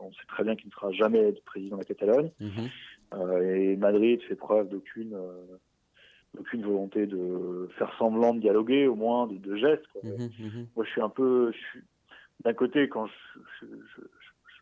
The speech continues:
Speaker 1: peux, j'accepte qu'on me dise que je suis un peu sévère avec le mouvement indépendantiste, dans le sens où, pour moi, voilà, c'était, euh, c'était quand même faire prendre beaucoup de risques à toute une société de se lancer dans une tentative de sécession unilatérale en Europe au vingt et unième siècle,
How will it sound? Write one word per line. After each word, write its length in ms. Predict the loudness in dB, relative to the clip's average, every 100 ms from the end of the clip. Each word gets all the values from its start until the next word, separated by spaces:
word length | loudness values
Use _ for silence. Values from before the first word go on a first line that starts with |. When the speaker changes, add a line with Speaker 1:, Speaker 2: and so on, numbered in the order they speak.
| _
Speaker 1:
peux, 500 | -8 -6 -4 -6 -6 -6
j'accepte 400 | -2 0 0 -2
qu'on 220 | -14 -12
me 140 | -14
dise 220 | -12 -12 -10
que 100 | -10
je 60 |
suis 120 | -8 -6
un 60 |
peu 140 | 0 2
sévère 300 | 4 6 4
avec 160 | 2
le 60 | -2
mouvement 200 | -6 -4
indépendantiste, 560 | -4 -4 -6 -6 -12 _ _ _ _ -20 -20 _
dans 60 | -20
le 80 | -8
sens 240 | -8 -6
où, 180 | -10 -12
pour 140 | -8 0
moi, 280 | 4 4 2
voilà, 300 | 2 2 0
c'était, 260 | _ -10 -8
euh, 160 | -8 -10 -14 _ -20 _ _ _
c'était 160 | _ -8
quand 120 | 0
même 340 | 0 0 -4 -8
faire 180 | -8 -12
prendre 240 | -10 -8
beaucoup 240 | -6 -4
de 60 | 0
risques 280 | 0 0 0
à 100 | -2
toute 260 | -2 -14 -12
une 80 |
société 560 | -10 -8 -6 -2 2 2
de 100 | 2
se 80 | -6
lancer 300 | -6 -4 -2
dans 120 | -2 -2
une 160 | -6
tentative 560 | -4 -2 -2 -2 -6 -6
de 60 | -10
sécession 360 | -16 -14 -12 -8
unilatérale 540 | 0 0 2 4 4
en 100 | 4
Europe 340 | 2 4 4 2
au 40 |
vingt 120 | -8 -10
et 20 |
unième 220 | -8 -8 -6
siècle, 300 | 0 0